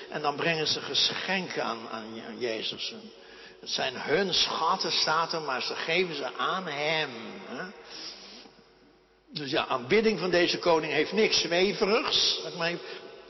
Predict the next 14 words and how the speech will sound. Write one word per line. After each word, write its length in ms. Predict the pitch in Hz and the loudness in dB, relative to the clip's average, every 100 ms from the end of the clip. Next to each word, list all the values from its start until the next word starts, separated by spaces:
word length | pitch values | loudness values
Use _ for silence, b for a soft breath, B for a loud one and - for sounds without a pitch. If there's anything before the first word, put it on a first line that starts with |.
| - - - - - - - - | -20 -20 -20 -20 -20 -20 -16 -2
en 120 | 139 | 2
ook 120 | 165 | 4
niets 240 | 156 196 - | 4 4 4
vrijblijvends. 1160 | 151 147 135 156 185 208 208 233 294 - - - - B B B B B - - 135 | 2 2 4 4 4 4 4 2 2 0 0 -4 -10 B B B B B -14 -10 -8
Je 80 | 131 | -2
verbindt 340 | 135 135 175 160 | 0 4 4 4
je 60 | |
met 120 | 160 | 4
heel 280 | 151 190 220 | 6 6 6
je 80 | 202 | 6
hart 320 | 165 202 - | 6 6 6
aan 180 | 175 165 | 4 6
hem, 460 | 151 165 190 254 311 294 | 6 8 6 4 0 -2
hè. 220 | 202 | -2